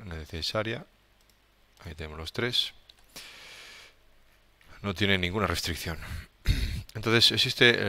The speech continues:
eh, la posibilidad con la varita esta de dejar que le añada las restricciones. Entonces,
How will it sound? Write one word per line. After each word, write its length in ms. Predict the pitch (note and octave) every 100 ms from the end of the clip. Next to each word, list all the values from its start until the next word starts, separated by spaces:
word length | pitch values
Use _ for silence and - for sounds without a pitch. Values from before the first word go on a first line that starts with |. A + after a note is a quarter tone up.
| F#2+
eh, 40 | F#2+
la 80 | G2+
posibilidad 280 | A2 A#2 A2
con 140 | G2
la 60 | F2+
varita 320 | F2+ G2+ G#2+
esta 320 | - G#2+ B2 - _ _ _ _ _ _ _ -
de 320 | G#2+ F#2+ G2+ _ _ _ _ _ _
dejar 440 | G2 F2 - F#2
que 200 | - F2+
le 220 | F2 E2+
añada 280 | E2+ F2+ A2+
las 140 | F#2+ F2+
restricciones. 640 | F2 - E2+ G2 E2+ E2+
Entonces, 420 | F2+ G2+ B2+ A#2+